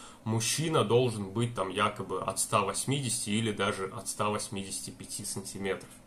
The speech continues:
Вот, давайте же с вами разберёмся, так ли важен рост для мужчины в плане знакомств с девушками, в плане поиска девушки, да?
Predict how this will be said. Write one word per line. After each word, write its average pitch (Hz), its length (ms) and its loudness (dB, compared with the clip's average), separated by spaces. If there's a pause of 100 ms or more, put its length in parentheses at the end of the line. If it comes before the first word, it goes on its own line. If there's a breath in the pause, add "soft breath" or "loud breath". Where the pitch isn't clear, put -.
(600 loud breath)
Вот, 101 180 2
давайте 151 400 8
же 123 140 2
с - 100 4
вами 123 240 8
разберёмся, 123 840 4 (300)
так 135 300 12
ли 104 100 4
важен 98 460 6
рост 151 260 6
для 156 140 2
мужчины 143 640 0 (320 loud breath)
в - 140 -6
плане 123 680 8 (460 loud breath)
знакомств 123 800 6
с 113 40 -2
девушками, 107 760 2
в 98 100 -8 (100)
плане 110 480 6
поиска 117 720 4
девушки, 98 600 0
да? 131 380 4